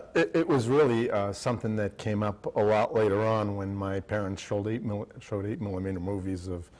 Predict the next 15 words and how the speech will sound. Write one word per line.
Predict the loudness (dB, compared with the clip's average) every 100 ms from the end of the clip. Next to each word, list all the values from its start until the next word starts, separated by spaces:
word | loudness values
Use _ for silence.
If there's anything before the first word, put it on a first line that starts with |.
| -20 -20 -8
me | -2 -2
as | 0
a | 0 -2 -2
preschooler | -2 -2 -2 -4 -2 0
because, | -2 -2 -2 -2 0
uh, | 0 0 -6 -20 -20 -20 -20 -20 -10 -2
uh, | 0 0 -2 -6 -14 -18 -4 0
I |
used | 0 0 0
to | 0
ask | 2 -2 -6
for | -6 -4 -4
dolls | -4 -2 0 2 0 -2 -4 -8
and, | -12 -12 -10 -10
um, | -10 -12 -14